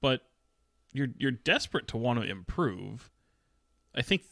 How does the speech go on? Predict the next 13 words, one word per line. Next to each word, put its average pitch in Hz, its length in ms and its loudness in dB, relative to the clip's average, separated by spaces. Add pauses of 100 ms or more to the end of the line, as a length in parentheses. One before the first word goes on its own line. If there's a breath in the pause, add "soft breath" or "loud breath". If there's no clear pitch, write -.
(140)
I 123 60 -2
think 175 200 -2
there's 113 220 -2
that, 113 380 2
but 117 80 4
I 139 60 6
don't 170 140 0
think 156 220 -4
there's 127 220 2
a 120 80 -2
desperation 110 680 -4
that, 98 200 -4
like, 92 400 -2